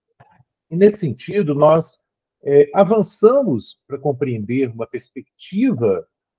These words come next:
da, das capacidades estatais, não como a ideia de recursos e de, e de estoque, e estoque de recursos e estoque de pessoas disponível para o governo, mas também compreender no sentido de ação. Ou seja,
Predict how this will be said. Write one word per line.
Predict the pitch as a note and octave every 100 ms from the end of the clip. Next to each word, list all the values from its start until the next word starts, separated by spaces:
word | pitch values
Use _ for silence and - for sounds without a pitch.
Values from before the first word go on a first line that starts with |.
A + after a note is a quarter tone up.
| _
da, | G2+ A2+ A2+ A2 G#2+ G#2 G2+ F#2+ F#2+ F2+ -
das | G2 A2
capacidades | - - A2+ - G2 F#2+ _
estatais, | - - - D3 E3 C3+
não | C3 G#3 C#4+
como | C4+ B3
a | F3
ideia | A#2+ B2 A2+
de | G2+
recursos | G#2 - - F#3+ A3 - F#2+
e | G2
de, | F#2+ - _
e | A2
de | G2 G#2 G#2
estoque, | G2 _ - D3+ D#3+ G#2 F#2+
e | G2+ G#2
estoque | - C3 C3 B2+ G#2
de |
recursos | G#2 - E3 - G#2
e |
estoque | G#2+ - A#2 -
de | _
pessoas | G2+ - E3 F#3+ B2
disponível | _ _ G#2+ G2 D3 F#3 C3+
para | G#2 F#2+
o |
governo, | E2 E2 A#2+ F#3 G3 A#2+ _ _ _ _ _ -
mas | D#4 D#4
também | D#4+ D#4 F3 F3
compreender | G3+ G#3 G#3 E3 D3+ D#3+ F3
no | F#3+
sentido | F3+ F#3 - D#3+
de | D3+
ação. | G3+ - - F#3 B2 _ _ _ _ -
Ou | A3+
seja, | A3+ G#3+ D#3+ A#2 B2